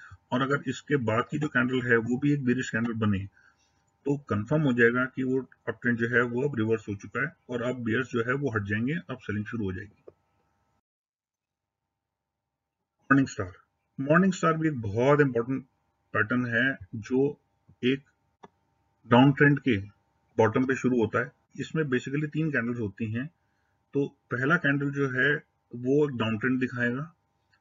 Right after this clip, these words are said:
दूसरा कैंडल जो है वो डोजी की तरह बनेगा सेकंड कैंडल, और एक बहुत ही छोटी बॉडी कैंडल होगी basically जो ये बन रही है यहाँ पे। उससे पहले ये जो बेयरिश कैंडल बनी,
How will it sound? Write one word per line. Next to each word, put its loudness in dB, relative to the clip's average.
दूसरा 0
कैंडल 0
जो 0
है 2
वो -2
डोजी 0
की -4
तरह -2
बनेगा -2
सेकंड -2
कैंडल, -2
और -6
एक -4
बहुत -4
ही -6
छोटी -2
बॉडी 2
कैंडल 0
होगी 0
basically -4
जो 0
ये 2
बन 0
रही -2
है -6
यहाँ -4
पे। -6
उससे -8
पहले 0
ये 0
जो -4
बेयरिश -2
कैंडल 0
बनी, 0